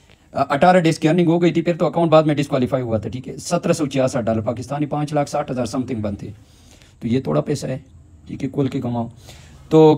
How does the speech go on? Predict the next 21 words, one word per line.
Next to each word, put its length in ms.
कहने 200
का 100
मकसद 280
ये 80
है 80
कि 100
मेरे 140
पास 300
इस 160
तरह 160
की 180
ready 280
मोनेटाइज 380
TikTok 340
accounts 480
available 300
है 60
जिसकी 260
earning 180
start 300
है। 80